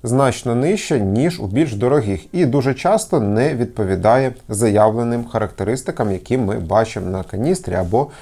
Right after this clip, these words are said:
пакуванні зимового склоомивача. Тобто дешевші зимові склоомивачі можуть замерзати вже при температурі мінус п'ять, мінус десять, в той час як більш дорогі склоомивачі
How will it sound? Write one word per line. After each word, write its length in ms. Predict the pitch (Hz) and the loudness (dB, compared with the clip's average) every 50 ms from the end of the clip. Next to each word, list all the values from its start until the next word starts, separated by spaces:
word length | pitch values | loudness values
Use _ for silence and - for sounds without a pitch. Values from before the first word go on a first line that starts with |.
| - - - | -20 -20 -6
пакуванні 580 | - 117 - - 104 90 101 113 120 123 120 104 | -6 -6 -4 -4 -2 0 2 2 2 2 0 -2
зимового 500 | 85 92 90 98 110 113 107 95 92 95 | -4 -4 -2 -2 -2 -2 -2 -4 -4 -6
склоомивача. 840 | - - - 104 101 98 92 92 98 98 101 104 - - - - - - - - - - - | -8 -6 -6 -4 -2 -2 -2 -2 -2 -2 -2 -2 -4 -6 -8 -10 -10 -12 -14 -18 -20 -20 -2
Тобто 300 | - 160 143 147 - 123 | 0 0 0 2 0 -2
дешевші 880 | 98 98 101 120 180 180 180 - 175 139 123 104 - - - 101 92 92 - - - - - - - | -2 0 0 0 0 0 2 2 4 4 4 2 0 -4 -4 -4 -4 -4 -6 -12 -16 -18 -18 -16 -8
зимові 420 | 104 107 131 139 143 127 107 117 120 | -2 0 0 2 2 2 2 0 -2
склоомивачі 800 | - - - 127 131 139 156 180 190 208 226 220 - - 254 220 | -4 -2 0 0 0 0 0 0 0 0 0 -2 -2 -2 0 0
можуть 360 | 147 135 165 185 135 135 113 | 2 2 0 0 0 0 0
замерзати 580 | 101 113 107 117 113 117 139 160 180 170 - 120 | 0 0 0 0 -2 0 2 2 0 2 0 -4
вже 240 | 98 92 117 127 185 | -2 0 0 0 0
при 180 | - 104 107 | -2 -4 -6
температурі 680 | 95 - 101 95 - 110 104 110 107 - 120 104 95 92 | -4 -4 -6 -4 -2 -2 -2 -2 -2 -2 0 0 2 2
мінус 380 | 101 110 113 104 104 110 107 | 0 0 0 0 -2 -2 -6
п'ять, 440 | - - - 160 202 226 220 214 - | -8 -8 -2 2 4 4 4 2 0
мінус 460 | 113 107 127 147 151 143 131 - - - - - - - - | -4 -4 -2 -2 -2 -4 -4 -6 -10 -16 -18 -18 -18 -10 -6
десять, 500 | 107 104 123 110 87 87 - 85 - - | 0 2 2 2 2 0 -4 -8 -10 -12
в 80 | - - | -14 -6
той 220 | - 135 120 120 | -2 0 0 0
час 340 | - - - 127 - - - | 2 2 4 4 4 4 0
як 140 | 101 92 98 | -2 -4 -2
більш 400 | 98 110 110 92 - - - - - | 0 0 0 0 -2 -6 -14 -12 -4
дорогі 580 | 113 123 143 160 202 214 196 254 254 254 262 | 0 2 2 4 2 2 2 0 0 -2 -2
склоомивачі 960 | - - - - 185 185 180 175 175 170 175 170 170 - - 180 175 170 160 | -4 -6 -2 0 0 2 2 0 0 0 -2 -2 -4 -4 -4 0 0 0 -2